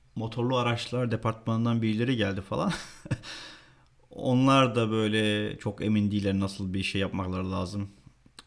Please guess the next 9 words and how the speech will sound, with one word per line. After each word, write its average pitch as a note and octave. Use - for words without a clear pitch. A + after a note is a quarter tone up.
Ee, G#2
sonra A#2
araçlarla A2+
beraber A2+
bir A2
demo B2
yapıldı G2+
falan -
filan. D#3+